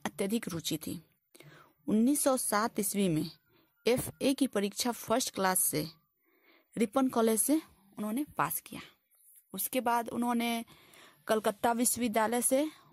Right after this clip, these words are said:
उन्नीस सौ नौ ईस्वी में स्नातक एवं उन्नीस सौ ग्यारह ईस्वी में स्नातकोत्तर की पढ़ाई पूरी की। उन्नीस सौ तेरह में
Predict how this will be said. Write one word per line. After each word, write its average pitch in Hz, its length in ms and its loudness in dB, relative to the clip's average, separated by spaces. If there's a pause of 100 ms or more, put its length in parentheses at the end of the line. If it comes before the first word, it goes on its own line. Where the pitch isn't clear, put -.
उन्नीस 226 320 4
सौ 226 100 2
नौ 220 260 2
ईस्वी 226 280 0
में 202 140 0
स्नातक 208 560 0 (580)
एवं 202 260 -2 (140)
उन्नीस 226 280 2
सौ 214 120 2
ग्यारह 196 300 2
ईस्वी 233 220 -2
में 226 100 2
स्नातकोत्तर 202 600 -2
की 262 140 -2
पढ़ाई 185 280 0
पूरी 156 240 -4
की। - 220 -12 (960)
उन्नीस 254 340 2
सौ 269 140 2
तेरह 220 380 0
में 165 220 0